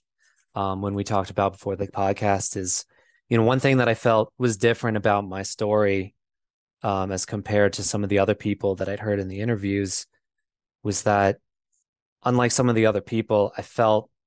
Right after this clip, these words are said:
like I actually was able to piece together, without too much effort,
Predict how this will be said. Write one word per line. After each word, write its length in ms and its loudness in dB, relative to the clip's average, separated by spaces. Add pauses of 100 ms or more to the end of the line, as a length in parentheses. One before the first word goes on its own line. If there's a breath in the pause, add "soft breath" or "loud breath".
like 400 -2 (1160)
I 120 -2
actually 640 0
was 220 -6
able 300 -2
to 140 -14
piece 360 -8
together, 680 2 (360)
without 260 0
too 140 -4
much 220 -4
effort, 400 -2